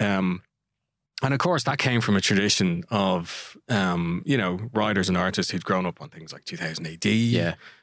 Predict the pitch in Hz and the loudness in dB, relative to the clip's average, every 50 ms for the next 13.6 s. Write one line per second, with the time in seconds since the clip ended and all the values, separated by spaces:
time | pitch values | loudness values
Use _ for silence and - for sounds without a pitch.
0 | _ _ - 87 - - - - - _ - 95 92 98 98 90 90 - - 85 | _ _ -6 -4 -4 -6 -8 -12 -16 _ -2 0 0 2 2 0 0 -2 -2 0
1 | - 101 92 90 - 104 92 95 95 90 90 87 - 90 92 110 117 113 117 107 | 2 0 0 0 0 0 2 2 2 2 2 2 2 2 4 4 4 4 2 2
2 | 110 120 117 117 - - - - _ _ - 117 113 107 104 101 98 98 92 87 | 2 2 0 -2 -4 -12 -20 -20 _ _ -2 -2 0 0 0 0 0 0 0 -2
3 | 87 _ _ _ _ _ - 113 117 117 120 123 120 120 - - - 107 - 131 | -4 _ _ _ _ _ -4 -2 0 0 2 2 2 2 2 2 2 2 2 0
4 | 110 - - - - 110 113 107 104 101 101 107 107 107 101 - 104 98 92 87 | 0 0 0 2 4 4 4 6 6 4 4 4 4 4 4 4 2 2 2 2
5 | 85 - 95 92 92 92 - - 101 92 90 - 117 107 101 95 - - 95 90 | 0 0 -2 -2 -2 -4 -4 -2 -2 -2 -2 0 0 0 2 0 0 0 0 -2
6 | - - - 92 90 90 90 92 92 85 - 92 - 92 85 - - 82 85 - | 0 0 0 0 0 0 0 -2 -2 -2 -2 -2 -2 -2 -2 -2 -2 -2 -2 0
7 | - 101 113 107 90 - - - - 104 123 120 - _ _ _ _ _ - 165 | 0 2 2 2 0 0 -2 -4 -2 -4 -4 -4 -6 _ _ _ _ _ 0 0
8 | 156 - - 127 123 117 120 - 131 147 156 123 90 85 85 92 101 101 85 - | 2 2 2 2 0 0 2 2 4 4 4 4 4 2 0 -2 -2 -2 -2 0
9 | - 113 110 107 95 92 95 104 107 107 104 98 92 - 95 92 107 113 117 120 | 0 0 2 2 2 2 2 2 4 4 4 2 2 0 0 0 2 4 4 6
10 | 127 127 123 123 113 98 101 98 92 87 - - 110 110 104 - - 107 95 90 | 6 6 6 6 6 6 4 4 2 2 2 0 0 0 0 0 0 2 2 2
11 | 87 82 85 87 82 104 98 92 - - - 104 101 98 95 92 85 85 82 85 | 2 2 0 0 0 0 0 0 0 0 2 2 2 4 4 2 2 0 0 0
12 | 98 95 92 92 90 87 107 95 95 92 - 127 131 - - 165 180 175 139 - | 2 2 2 2 2 0 0 0 -2 0 -2 -2 0 2 4 4 4 4 4 2
13 | - 123 123 135 143 139 110 95 82 - - | 2 2 2 2 2 2 0 -2 -2 -6 -10